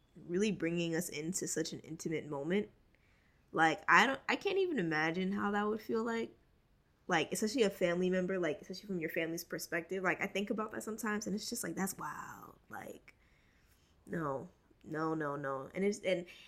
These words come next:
and it, and I, I appreciate your honesty in telling us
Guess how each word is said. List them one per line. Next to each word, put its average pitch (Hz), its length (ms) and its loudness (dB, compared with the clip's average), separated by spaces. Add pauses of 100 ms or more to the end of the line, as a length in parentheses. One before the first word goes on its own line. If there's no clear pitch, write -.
(220)
and 185 320 0 (220)
it, - 180 2
and 202 120 6
I, 196 180 8
I 202 40 8
appreciate 233 400 0
your 196 200 4
honesty 170 540 2
in 160 460 -4
telling 175 380 0
us 147 100 -8